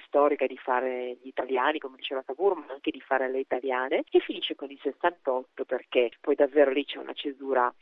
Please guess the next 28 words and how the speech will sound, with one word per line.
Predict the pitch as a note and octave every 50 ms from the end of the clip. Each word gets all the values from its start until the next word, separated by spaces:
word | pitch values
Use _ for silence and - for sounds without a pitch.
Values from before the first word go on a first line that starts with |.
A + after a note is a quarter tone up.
| _ _ - -
anche | - D3 D3+ - D3 -
se | C#3
l'anno | C3 C3+ D3 D#3+ E3 D3+
è | D3 -
simbolico, | - C#3+ C3+ - C#3+ C#3+ C#3+ C3+ B2+ B2+ - C3
la | A#2+ A#2+
cesura | - C3+ B2+ B2+ C3+ C#3 C3 B2+
è | A#2+ A#2+ -
iniziata | - A2+ B2 C#3 - C3 B2+ - C3
prima | - - D3 D3+ D3+
e | C#3+
finita | - - - C#3 - D3 D3
dopo, | D3+ D3+ C3+ C3 C3+ C3+ _ - D3 C#3+ - _ _ _ _ -
ma | E3 D3
c'è | C#3 - - C#3+
una | C#3 C3
cesura | C3 - - C#3 C3+ D3 D3 C#3
nella | C3 C3 B2 B2 C3 -
storia | - - C3+ C3
del | B2 C3+ A#2+ -
costume | - D3 D3 _ _ - C3 B2 B2 B2+ B2+
che | - C#3 B2
è | A#2 G#2 A#2
importante. | A#2+ B2 _ _ - C3 - - - C#3 - - - - _ - -
Quindi | - - - D#3+ C3+ -
io | - E3+ F3 -
parlo, | - D3 - - - C3 - C#3+ C3 -
diciamo, | D#3 D#3+ - E3+ C#3+ C#3 C3 C3 C3+